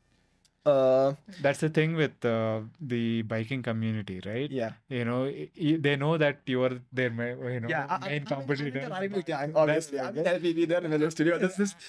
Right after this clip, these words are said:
Speaker 1: known
Speaker 2: No, no,
Speaker 1: rivalry.
Speaker 2: no. The, the main competitor for the
Speaker 1: <laughs>
Speaker 2: event also,
Speaker 1: Yeah.
Speaker 2: right?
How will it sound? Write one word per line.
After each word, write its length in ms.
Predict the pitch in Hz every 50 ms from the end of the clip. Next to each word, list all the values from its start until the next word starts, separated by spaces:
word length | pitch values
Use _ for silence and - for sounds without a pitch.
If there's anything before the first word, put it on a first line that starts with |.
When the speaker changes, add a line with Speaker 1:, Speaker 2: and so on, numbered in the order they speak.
| - -
Speaker 1:
known 280 | 160 160 175 208 233 220
Speaker 2:
No, 60 | 202
no, 60 | 262
Speaker 1:
rivalry. 200 | 311 311 302 285
Speaker 2:
no. 220 | 247 202 175 165 160 - _ _ -
The, 340 | 185 165 175 170 165 170 160 160 151 143 131
the 320 | 160 160 160 151 151 151 - 165
main 360 | 143 143 151 156 170 175 165
competitor 600 | - 143 127 123 127 117 127 123 123 139 139 131
for 440 | 113 - - - - - 135 135 123
the 340 | 117 147 139 135 135 135 156
Speaker 1:
<laughs> 60 | 165
Speaker 2:
event 440 | 143 131 127 123 127 123 117 110 123
also, 580 | 160 147 131 135 135 120 - 151 127 107 101 107
Speaker 1:
Yeah. 80 | 113
Speaker 2:
right? 200 | 127 151 180 170